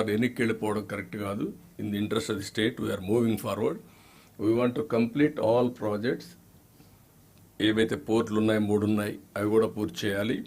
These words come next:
ప్రాబ్లమ్స్ అన్ని మీరు వర్కౌట్ చేయండి. ఫిషింగ్ హార్బర్స్ తొమ్మిది ఉన్నాయి, అవి కూడా మనం కంప్లీట్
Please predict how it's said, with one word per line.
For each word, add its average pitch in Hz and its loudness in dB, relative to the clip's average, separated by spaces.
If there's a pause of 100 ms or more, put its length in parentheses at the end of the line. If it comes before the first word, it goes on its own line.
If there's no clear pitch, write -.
(300)
ప్రాబ్లమ్స్ 104 0
అన్ని 104 -2
మీరు 95 -6
వర్కౌట్ 95 -8
చేయండి. 95 -4 (1200)
ఫిషింగ్ 143 8 (200)
హార్బర్స్ 113 6
తొమ్మిది 110 2
ఉన్నాయి, 104 0 (540)
అవి 107 0
కూడా 117 4
మనం 101 -2 (100)
కంప్లీట్ 98 -6